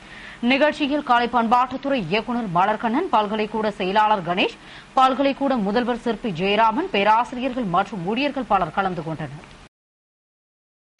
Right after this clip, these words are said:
புதுவை மணிமேகலை அரசு பெண்கள் மேல்நிலைப் பள்ளியில் மாநில அளவிலான அறிவியல் கருத்தரங்கு நடைபெற்று,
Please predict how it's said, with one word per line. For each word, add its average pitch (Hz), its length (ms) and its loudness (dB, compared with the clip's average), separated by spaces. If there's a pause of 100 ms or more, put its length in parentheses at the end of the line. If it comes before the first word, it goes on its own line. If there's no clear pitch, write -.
(600)
புதுவை 359 320 8 (120)
மணிமேகலை 370 680 6
அரசு 277 400 8
பெண்கள் 311 320 2
மேல்நிலைப் 262 480 2
பள்ளியில் 247 460 2 (340)
மாநில 285 540 6
அளவிலான 269 640 6
அறிவியல் 247 480 4
கருத்தரங்கு 262 560 4
நடைபெற்று, 220 640 2